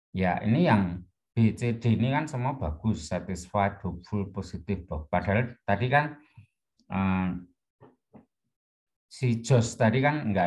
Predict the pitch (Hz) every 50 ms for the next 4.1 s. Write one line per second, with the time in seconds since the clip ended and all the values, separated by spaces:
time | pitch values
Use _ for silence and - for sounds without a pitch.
0 | 87 98 92 90 92 90 - 104 113 127 139 120 113 104 95 90 82 85 110 120
1 | 127 123 - _ _ _ _ _ _ _ _ _ _ _ _ _ - - 92 92
2 | 92 90 90 92 90 90 - 113 120 131 139 139 135 - - - - _ - 127
3 | 131 135 135 131 131 131 127 123 120 117 113 135 127 131 127 123 135 147 165 175
4 | 170 170